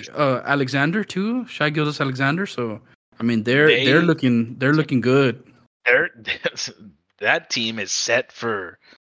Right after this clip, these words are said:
Speaker 1: God knows how long, but it's like they have to 'cause they're a small market team. But can they make a big move? Of course they can because they have the capital. Like, dude, that, that, uh, Sam Presti,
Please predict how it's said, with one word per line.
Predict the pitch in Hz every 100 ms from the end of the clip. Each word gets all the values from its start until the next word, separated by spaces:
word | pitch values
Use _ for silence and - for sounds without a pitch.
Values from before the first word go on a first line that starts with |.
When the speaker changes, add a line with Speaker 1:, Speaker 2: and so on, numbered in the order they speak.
| _ _ _ _ _ _ -
Speaker 1:
God | 135 135
knows | 135 107 - - - - -
how | - - - 190 185 123
long, | 113 101 95 95 - - - -
but | 135
it's | 135 -
like | 160 -
they | 123 123
have | - 160 - -
to | 120 110
'cause | 113
they're | 117 131
a |
small | - 131 131
market | 127 117 95
team. | 135 175 123 92 101
But | - 214 - - - - _ _ _ -
can | 135 123
they | 127
make | 143 147
a |
big | 143 135
move? | 156 185 160 -
Of | - -
course | 143 143 -
they | 107
can | 113 90 92
because | 104 - 117 104
they |
have | 104 98
the |
capital. | 98 117 110 95 87 _ - - - _ _
Like, | - 104 95
dude, | 117 104 98
that, | - _ _ _ _ -
that, | 110 139 - _ _ _ 107
uh, | 131
Sam | - 151 165
Presti, | 143 143 143 - 160 151 135